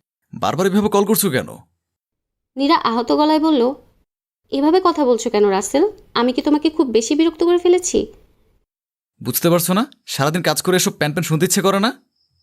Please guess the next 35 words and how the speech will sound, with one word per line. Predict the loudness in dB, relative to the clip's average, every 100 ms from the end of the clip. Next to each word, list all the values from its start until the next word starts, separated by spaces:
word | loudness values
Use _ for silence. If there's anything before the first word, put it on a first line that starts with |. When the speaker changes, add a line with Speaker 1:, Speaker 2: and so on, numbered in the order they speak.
| _ _ _ _
Speaker 2:
"বুঝতে | -8 -4 -2
পারিনি | 0 0 0
তুমি | 0 2
এত | 0
বিরক্ত | 2 2 2 -4
হও, | -2 -2 -4 -10
সরি। | -2 2 2 0 -4 -20 _ _ _
আচ্ছা, | -6 -2 0
যাই | 2 2 0
হোক, | -2 -8 _
যা | 0 0
বলার | 2 0 0
জন্য | 0 -2
কল | 0 -2
করেছি, | -2 -4 -4 -6 -8 -12 _ _ -6
আগামী | 0 0
শুক্রবার | 0 -2 2 2
আমার | 2 2
বাসায় | 0 0 0
এসো। | 0 -2 -6 -6 -10
অনেকদিন | 0 2 2 2 2
দুজনে | 2 0 0
দেখা | -2 -2 -2
হয় | -2
না। | -2 -6 -12 _ _ 0
তোমার | 0 2
পছন্দের | -2 0 -2 0
খাবার | 4 4
নিজ | 4 0
হাতে | -2 0
রান্না | 2 0 0
করব | 0 0
আমি।" | -2 -2 -4 -12 _ _ _ _ _ _ _ _ -4
Speaker 1:
"ঠিক | -2
আছে, | -2 -4